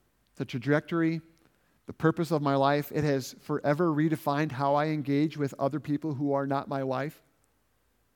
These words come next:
I don't identify myself as a single entity. We are together. We are one. It, it is now a part of me, and I am meant to help other people, if I do well,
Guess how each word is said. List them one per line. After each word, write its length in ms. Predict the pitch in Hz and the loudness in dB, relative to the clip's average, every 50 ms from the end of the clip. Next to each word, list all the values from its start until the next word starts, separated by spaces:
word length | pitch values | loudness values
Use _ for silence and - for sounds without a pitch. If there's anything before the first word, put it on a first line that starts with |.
| _ _ _ _ _ _ _ _ _ _ _ _ _ _ _ _ _ _ _ _ _ _ _ _ _ _ _ | _ _ _ _ _ _ _ _ _ _ _ _ _ _ _ _ _ _ _ _ _ _ _ _ _ _ _
I 100 | - 147 | -2 0
don't 220 | 147 165 175 180 175 | 4 4 4 6 6
identify 600 | 165 151 120 - - 131 165 165 175 - 180 170 | 4 4 2 -2 0 0 2 2 2 0 0 0
myself 480 | 175 165 165 156 - 165 170 180 - 160 | 0 0 -2 0 2 2 2 2 0 -2
as 120 | 143 131 | -2 -2
a 60 | 139 | -4
single 520 | 127 - - 180 185 175 165 170 165 165 131 | -6 0 0 2 2 4 4 4 4 4 4
entity. 560 | 151 165 - 175 175 - - 190 202 202 - - _ _ _ _ _ _ _ _ _ _ _ _ _ _ _ _ _ _ _ _ _ _ _ _ | 2 0 0 -2 -4 -2 -2 -2 -2 -2 -6 -10 _ _ _ _ _ _ _ _ _ _ _ _ _ _ _ _ _ _ _ _ _ _ _ _
We 180 | _ 143 147 160 | _ 4 6 6
are 140 | 170 170 175 | 6 6 4
together. 640 | - - 170 147 156 156 156 170 175 180 185 180 170 | 2 -2 0 4 4 4 4 2 2 0 -2 -4 -6
We 300 | 156 139 151 156 165 175 | -6 -4 0 2 4 4
are 180 | 180 170 165 160 | 4 4 4 2
one. 480 | 160 156 156 156 160 165 180 190 190 190 | 2 2 0 0 0 0 0 -2 -4 -4
It, 240 | 123 170 175 151 | -2 -4 -4 -2
it 120 | 143 165 165 | -2 0 0
is 200 | 165 165 147 143 | 0 -2 -2 -2
now 240 | 160 165 165 165 156 | -2 -2 0 0 0
a 60 | 143 | -2
part 360 | - - - 165 185 247 254 | -2 -4 -2 0 0 0 0
of 180 | 175 147 139 147 | -4 -6 -6 -6
me, 240 | 147 143 147 160 | -4 -4 -4 -4
and 120 | - 147 147 | -4 -4 -2
I 180 | 160 180 208 | -2 -2 -2
am 260 | 208 180 160 151 147 151 | -2 -2 -4 -4 -4 -4
meant 340 | 185 233 214 175 127 - - _ _ _ _ _ _ _ _ _ _ _ _ | -4 -4 -4 -6 -8 -14 -20 _ _ _ _ _ _ _ _ _ _ _ _
to 140 | - 208 185 | -2 0 2
help 240 | 175 196 202 190 180 | 4 4 2 2 2
other 240 | 180 208 220 226 202 | 2 2 4 2 0
people, 460 | - 202 220 254 - 175 160 160 151 | 2 2 0 0 2 2 0 2 2
if 220 | 135 208 233 - | 2 0 0 2
I 140 | 185 180 175 | 2 2 2
do 240 | 156 147 208 220 202 | 2 0 0 0 0
well, 540 | 180 165 170 202 233 214 165 151 156 160 | 2 2 2 2 4 4 4 2 0 -2